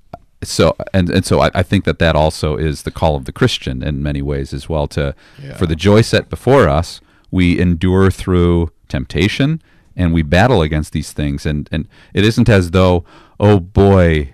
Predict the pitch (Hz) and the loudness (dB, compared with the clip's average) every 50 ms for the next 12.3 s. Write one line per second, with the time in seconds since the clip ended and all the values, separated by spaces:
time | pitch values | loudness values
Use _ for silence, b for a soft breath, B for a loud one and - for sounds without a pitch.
0 | _ _ - 90 90 90 90 90 85 85 82 80 - - 98 87 - - 85 78 | _ _ -4 0 0 2 4 4 2 2 0 -2 -2 -2 -4 -4 -2 -4 -2 -2
1 | 73 76 80 85 - - - 95 92 78 71 - - 85 76 71 - _ - 92 | -2 -2 -4 -6 -6 -6 -2 0 0 0 0 0 0 0 0 -2 -4 _ -2 -2
2 | 90 90 - _ - - - - - 87 76 - - 76 71 69 71 - - - | -2 -2 -4 _ -16 -16 -14 -10 -8 -8 -8 -6 -8 -8 -8 -6 -6 -6 -8 -8
3 | - 50 - - - - - _ - 104 92 - 95 - 110 101 95 90 - - | -10 -10 -12 -12 -14 -18 -18 _ -16 -10 -6 -6 -2 0 2 2 2 0 0 -2
4 | 90 78 76 76 76 73 73 71 73 67 - 71 73 71 69 - - _ - - | -2 -2 0 -2 -2 0 -2 -2 -2 -4 -2 -2 -2 -2 -4 -6 -12 _ -4 -4
5 | 78 - 80 80 82 - 107 101 - 92 110 113 113 - - 120 120 123 120 - | -2 0 -2 -4 0 -2 -2 0 2 2 2 0 0 0 -2 0 0 0 -2 -6
6 | _ 101 95 98 104 101 95 - _ - 82 80 76 73 73 71 69 73 - _ | _ -14 -12 -12 -12 -12 -12 -10 _ -2 0 2 2 0 0 -4 -6 -8 -12 _
7 | _ _ - 87 80 - - 101 82 - 117 123 123 - - - 107 104 98 92 | _ _ -2 -2 -2 0 -2 -2 2 2 4 4 2 0 -2 -2 0 2 2 2
8 | 87 82 92 98 92 85 78 73 69 - - 78 71 73 - - - 80 76 73 | 2 4 4 4 4 4 2 0 -2 -4 -4 -6 -6 -6 -6 -4 -4 -2 -2 -2
9 | 69 69 69 - - - 73 69 69 - - - - _ 95 92 90 90 85 80 | -2 -4 -8 -8 -6 -4 -4 -4 -4 -6 -10 -12 -8 _ 0 2 2 2 2 0
10 | B B B B B B B B B B - 87 - 87 85 - 90 87 - - | B B B B B B B B B B -4 -2 -2 -4 -6 -4 -8 -8 -4 -2
11 | 95 95 95 92 87 80 - b b b b b b b 85 95 90 90 95 98 | 0 0 2 0 0 -2 -6 b b b b b b b -2 0 2 2 2 2
12 | 90 87 82 82 87 85 | 2 2 0 0 -2 -4